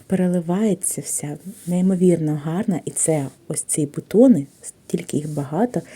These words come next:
це на одному квітоносі. Подивіться, яка гарна. Також вона має яку, таку дивну мутацію, схожу, як у орхідеї Феррара, хвилясті пелюсточки на квітах. Не всюди,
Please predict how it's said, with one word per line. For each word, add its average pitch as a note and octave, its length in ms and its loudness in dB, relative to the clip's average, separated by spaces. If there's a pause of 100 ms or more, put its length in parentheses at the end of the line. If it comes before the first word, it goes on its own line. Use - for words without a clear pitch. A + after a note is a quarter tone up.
(220)
це E3+ 140 0
на D3 220 -2
одному G3+ 400 6
квітоносі. D#3 840 -2 (1040)
Подивіться, D#3 800 0
яка D#3 280 -4
гарна. D3 480 -6 (320)
Також B3 420 -2
вона E3 460 0 (360)
має F3 240 0
яку, E3+ 220 -2
таку E3+ 280 -4 (140)
дивну F3 200 2
мутацію, F3 580 -4
схожу, F#3+ 380 -4
як E3 180 -4
у - 20 4
орхідеї E3 480 -2
Феррара, G3 600 -2 (300)
хвилясті F3 720 2
пелюсточки F3 720 -2
на D3 100 -4
квітах. C#3+ 460 -8 (260)
Не F3 160 2
всюди, E3 580 0